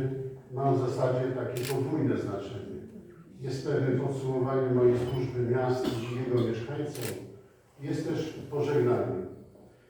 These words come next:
Jak Państwo wiecie, nie zgłosiłem swojej kandydatury w kolejnym wyścigu do piastowania funkcji burmistrza miasta Bochnia. I ja,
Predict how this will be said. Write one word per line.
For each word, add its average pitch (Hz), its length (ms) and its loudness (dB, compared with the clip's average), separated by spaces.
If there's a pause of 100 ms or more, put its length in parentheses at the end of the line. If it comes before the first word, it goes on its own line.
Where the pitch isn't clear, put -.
(120)
Jak 160 180 -4
Państwo 156 400 -2
wiecie, 170 360 0
nie - 120 4
zgłosiłem 123 520 0
swojej 135 360 0
kandydatury 131 640 2
w 139 140 -2
kolejnym 135 440 2
wyścigu 131 540 -2
do - 0 -
piastowania 135 720 2
funkcji - 340 -2
burmistrza 123 580 -2
miasta 123 380 -2
Bochnia. 123 440 -4 (1000)
I 151 140 -8
ja, 151 120 4